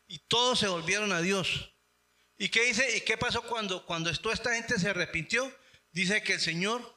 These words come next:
tuvo misericordia de ellos y no los destruyó.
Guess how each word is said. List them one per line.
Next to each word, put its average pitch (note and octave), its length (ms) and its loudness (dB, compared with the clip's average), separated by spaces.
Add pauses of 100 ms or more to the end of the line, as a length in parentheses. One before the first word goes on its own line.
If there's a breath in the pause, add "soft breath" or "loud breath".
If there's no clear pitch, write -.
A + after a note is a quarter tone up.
(140)
tuvo G3 280 0
misericordia F3+ 880 0
de E3+ 160 0
ellos A3+ 320 -6 (180)
y E3 100 -6
no D#3+ 140 -2
los F3+ 180 -2
destruyó. D3 640 -4